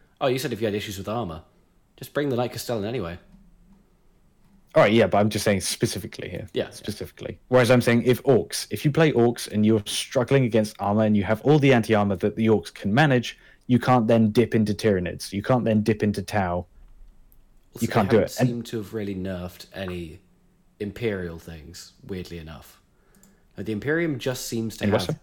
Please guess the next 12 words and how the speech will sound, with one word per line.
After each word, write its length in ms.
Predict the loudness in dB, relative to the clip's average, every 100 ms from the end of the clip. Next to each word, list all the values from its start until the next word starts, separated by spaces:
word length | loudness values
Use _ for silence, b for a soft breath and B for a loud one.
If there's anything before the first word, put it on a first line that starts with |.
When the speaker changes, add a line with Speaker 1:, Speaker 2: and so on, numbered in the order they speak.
| -12
Speaker 1:
buffs. 480 | -14 -14 -20 -20 _ _ _ _ _ _ _ _ _ _ _ _ _ _ _ _ _ _ _ _ _ _
Speaker 2:
Hello? 280 | 2 2 2 -10 _ _ -14
Speaker 1:
Hello? 180 | -12 -12 _ _ _ _ _ _ _ 0
Speaker 2:
They 80 |
don't 120 | 2 2
seem 180 | 2
to 80 | 0
have 100 | 0
nerfed 220 | 2 2
any 100 | 2
what, 220 | 2 0 -2
sorry? 200 | -2